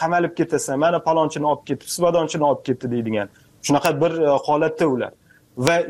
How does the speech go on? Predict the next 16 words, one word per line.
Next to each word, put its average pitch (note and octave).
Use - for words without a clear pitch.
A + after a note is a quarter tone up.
chuqur, -
e, D3+
siyosatni D#3+
tushunadigan, D3+
siyosatning D#3
falsafiy, D#3
e, E3+
asoslarini D#3
tushunadigan D3+
odamlar D#3
esa G3+
haqiqatdan F3
bunda D3
muammo C#3
bor. D3
E, B2